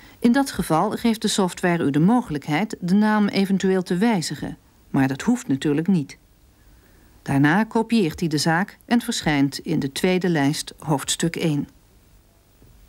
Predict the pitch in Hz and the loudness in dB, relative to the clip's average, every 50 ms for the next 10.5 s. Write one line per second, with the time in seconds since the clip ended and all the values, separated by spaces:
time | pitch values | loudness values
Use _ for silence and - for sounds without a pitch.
0 | - - _ _ _ _ _ - - - 226 226 220 240 247 202 208 185 196 196 | -20 -20 _ _ _ _ _ -10 -2 2 2 4 4 4 4 2 2 0 2 2
1 | 190 196 202 196 - - 156 156 - - - - 220 233 240 240 240 226 208 180 | 4 4 2 2 0 0 -2 -2 -2 -4 -2 0 2 2 2 2 2 0 0 0
2 | 175 156 165 - 175 196 190 - - - 175 165 170 170 170 175 - - 170 156 | 0 -2 -2 0 0 0 0 -2 -2 -2 -2 0 0 0 0 0 -2 -2 -2 -2
3 | 156 147 - 139 139 156 - - - 175 165 175 233 254 254 - - - - - | -2 -2 -2 -2 -2 -2 -2 -2 0 0 2 2 2 2 2 -2 -8 -20 -20 -10
4 | - - 214 214 190 180 185 190 208 208 208 202 - 214 202 196 - - 214 208 | -2 0 0 0 2 2 4 4 4 4 2 0 0 0 0 -2 0 0 2 2
5 | 190 165 147 135 - 190 185 - - - 170 135 - - - 139 - 170 139 127 | 4 4 2 0 0 -2 -4 -4 -4 -4 -4 -4 -4 -4 -6 -4 -2 0 0 0
6 | 139 - - - - - _ _ _ _ _ _ - _ _ - _ _ _ _ | -2 -4 -8 -10 -12 -16 _ _ _ _ _ _ -20 _ _ -20 _ _ _ _
7 | - _ _ - - 202 196 - - - 269 262 262 240 240 - - 170 151 151 | -20 _ _ 0 0 2 2 0 2 2 4 4 4 4 0 0 0 -2 0 2
8 | 151 156 156 - 165 151 - 170 156 156 - - - 185 175 170 170 185 190 196 | 2 0 0 -2 -4 -2 0 0 0 0 0 0 0 2 2 4 4 4 4 4
9 | 202 196 - 196 175 160 147 139 170 175 160 - - - 156 139 - - 143 170 | 2 0 0 0 0 0 2 0 0 0 -2 -2 -4 -6 -6 -6 -4 -2 0 2
10 | 196 190 160 143 - - - - - - | 2 2 2 0 -4 -6 -8 -10 -12 -12